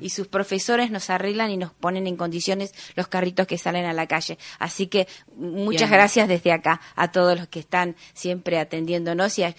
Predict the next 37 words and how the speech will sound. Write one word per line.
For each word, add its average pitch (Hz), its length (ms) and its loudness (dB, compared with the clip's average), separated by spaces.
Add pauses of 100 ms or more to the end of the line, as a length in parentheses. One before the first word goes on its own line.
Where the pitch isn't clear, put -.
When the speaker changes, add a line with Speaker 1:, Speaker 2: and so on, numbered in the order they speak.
(140)
Speaker 1:
gratis, 185 560 4
por 160 160 -8
Speaker 2:
Sí. 147 80 -6
Speaker 1:
supuesto, 175 480 2
porque 156 140 -4
Speaker 2:
La 175 80 4
Speaker 1:
no 170 80 -2
Speaker 2:
Escuela 220 160 8
Speaker 1:
podemos. 226 200 8
Speaker 2:
Técnica 226 280 2
Speaker 1:
La - 20 4
Speaker 2:
Mosconi. 202 380 4
Speaker 1:
Escuela 208 180 0
Técnica 180 560 -6
Mosconi. - 520 -12 (300)
Así 180 280 -6
que, 190 100 -6
y 190 160 2
al 185 180 4
papá 202 360 6
de 214 100 8
uno 208 160 2
de 196 80 6
los 190 100 0
muchachos 240 500 4
que 185 120 0
los 170 220 2
lleva 220 240 4
y 202 40 2
los 185 120 0
trae 185 200 0
con 170 140 -4
su 170 140 -8
camioneta 196 680 2
para 170 220 0
arreglar. 165 240 -8 (560)
El, 208 320 0